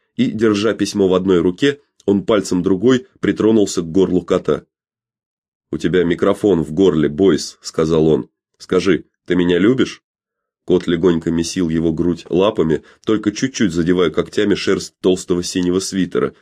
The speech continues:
и Томас Хадсон ощущал ласково разлитую нежность его длинного мягкого тела и под пальцами чувствовал его мурлыканье. "Стерва она, Бойс", сказал он коту и вскрыл другое письмо. Кот подсунул голову ему под подбородок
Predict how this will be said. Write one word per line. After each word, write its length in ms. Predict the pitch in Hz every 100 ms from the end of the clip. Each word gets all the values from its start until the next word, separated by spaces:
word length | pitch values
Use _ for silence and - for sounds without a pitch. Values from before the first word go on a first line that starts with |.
| _ -
и 80 | 80
Томас 320 | 90 85 80
Хадсон 480 | - 104 - 85 78 -
ощущал 580 | 87 - 90 - 107 98
ласково 580 | 80 95 95 - 87 85
разлитую 580 | 85 85 92 90 85 80
нежность 480 | 98 92 85 -
его 180 | 85 82
длинного 440 | 78 90 90 80 80
мягкого 480 | 82 82 - 76
тела 400 | 76 113 117 82 - _ _ _ -
и 60 |
под 220 | 110 104 -
пальцами 380 | 110 107 92
чувствовал 440 | 90 107 - 90 85
его 240 | 82 82
мурлыканье. 720 | 85 87 85 78 73 67 58 _ _ _ _ _ _ _ _
"Стерва 540 | - - 135 90 76
она, 160 | 71 65
Бойс", 420 | 76 90 - - -
сказал 400 | - 80 76 71
он 120 | 71
коту 420 | 78 - 107 107 _ _ -
и 80 | 90
вскрыл 300 | - 104 98
другое 400 | 92 87 80 71
письмо. 400 | - - 65 - _ _ _ _ _ _ _ _ _ _
Кот 220 | - 139
подсунул 520 | - 107 - 123 104 98
голову 340 | 110 98 90
ему 240 | 90 95
под 160 | 90 80
подбородок 680 | 90 87 92 113 120 90